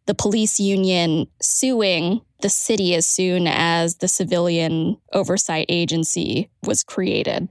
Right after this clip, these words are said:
And they basically said that some of the powers that the city was trying to grant to this oversight agency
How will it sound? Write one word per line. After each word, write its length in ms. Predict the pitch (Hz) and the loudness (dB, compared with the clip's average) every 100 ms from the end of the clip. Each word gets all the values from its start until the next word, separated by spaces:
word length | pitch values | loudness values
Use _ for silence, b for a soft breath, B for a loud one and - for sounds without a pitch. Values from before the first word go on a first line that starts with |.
| - | -4
And 440 | 196 202 190 185 | -2 0 -2 -2
they 180 | 220 214 | -2 0
basically 480 | 196 190 - 196 190 | 0 -2 -2 -2 0
said 340 | - 185 160 | 0 0 0
that 240 | 175 165 - | 0 -2 -2
some 280 | - 214 196 | -2 0 0
of 100 | 185 | 0
the 80 | 180 | 0
powers 680 | - 160 170 156 147 165 | 0 0 2 2 0 0
that 340 | - 160 151 - - | 0 0 0 -2 -4
the 80 | |
city 280 | 202 - 170 | 0 0 0
was 120 | 156 | 0
trying 180 | - 175 | 0 0
to 60 | 165 | -2
grant 300 | - 262 - | 0 0 0
to 100 | 269 | -2
this 220 | 196 - | 0 -2
oversight 480 | - 190 190 202 170 156 | -2 -2 0 0 0 0
agency 680 | 170 165 175 - 185 - | -2 -2 -4 -2 0 0